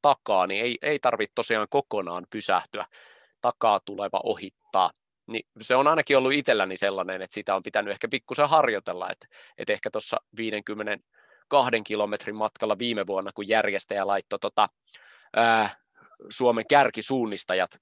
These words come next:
kahdenkymmenenkuuden kilometrin matkalla sit perään ja vähän niin kuin jänikseksi, niin, niin, niin tuli sitten itse hypättyä siinä vaiheessa pois, pois kelkasta. Mut tota, se olisi niinku yksi,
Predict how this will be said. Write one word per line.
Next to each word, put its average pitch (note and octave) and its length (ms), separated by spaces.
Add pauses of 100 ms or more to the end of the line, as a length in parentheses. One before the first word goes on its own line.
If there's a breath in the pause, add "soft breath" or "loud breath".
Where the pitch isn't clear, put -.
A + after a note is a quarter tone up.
kahdenkymmenenkuuden G2+ 840
kilometrin G2 480
matkalla G2 400
sit G#2+ 220
perään A2 420
ja F#2 100 (200)
vähän G#2+ 180
niin A2+ 80
kuin C#3 120
jänikseksi, C#3+ 640 (320)
niin, G2 180 (180)
niin, G#2 260
niin G2 260
tuli A2+ 200
sitten G#2+ 260
itse A2 240 (440 soft breath)
hypättyä G#2 400
siinä F#2+ 280
vaiheessa F#2+ 460
pois, F#2+ 320 (340)
pois C3 280
kelkasta. A2 640 (500 soft breath)
Mut A2+ 180
tota, A2 360 (1160)
se G3+ 160
olisi E3 200
niinku D3+ 140
yksi, - 460